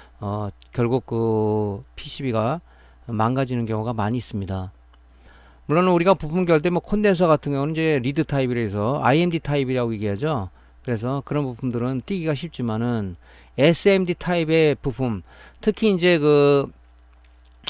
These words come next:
어, 에스오아이, 에스오피 팔 핀 타입의 조그만 그 에스엠디 타입 소자들은 좀 띄기가 수월한데, 어, 백이십팔 핀 이상 그런 핀들은 띄기가 굉장히 어렵습니다.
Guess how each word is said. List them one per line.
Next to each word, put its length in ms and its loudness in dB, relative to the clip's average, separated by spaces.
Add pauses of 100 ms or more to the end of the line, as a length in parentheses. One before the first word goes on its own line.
(420)
어, 1160 -2 (220)
에스오아이, 640 4 (180)
에스오피 460 2
팔 200 -2
핀 200 0
타입의 400 2
조그만 760 -2
그 180 -2
에스엠디 360 0
타입 480 -2 (320)
소자들은 600 0
좀 140 -4
띄기가 360 -2
수월한데, 840 0 (540)
어, 400 -2
백이십팔 540 0
핀 140 -2
이상 420 0 (520)
그런 220 -2
핀들은 580 -4
띄기가 360 -4
굉장히 680 -4 (540)
어렵습니다. 760 -4